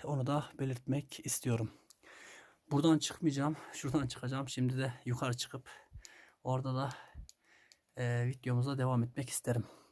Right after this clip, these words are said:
Şimdi çıkışa geçelim. Şu noktadan çıkmayı deneyeceğim arkadaşlar. Şu anda çıkışımızı yaptık.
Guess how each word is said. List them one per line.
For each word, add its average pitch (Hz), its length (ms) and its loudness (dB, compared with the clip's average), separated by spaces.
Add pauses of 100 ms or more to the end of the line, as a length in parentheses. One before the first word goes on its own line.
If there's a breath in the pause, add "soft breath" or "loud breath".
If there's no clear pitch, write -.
(260 loud breath)
Şimdi 131 400 6
çıkışa - 280 0
geçelim. 135 380 4 (720 loud breath)
Şu - 160 0
noktadan 143 420 4
çıkmayı 135 500 4
deneyeceğim 123 400 4
arkadaşlar. 110 720 -4 (2000 loud breath)
Şu - 200 0
anda 143 380 2
çıkışımızı 139 460 -4
yaptık. - 480 -6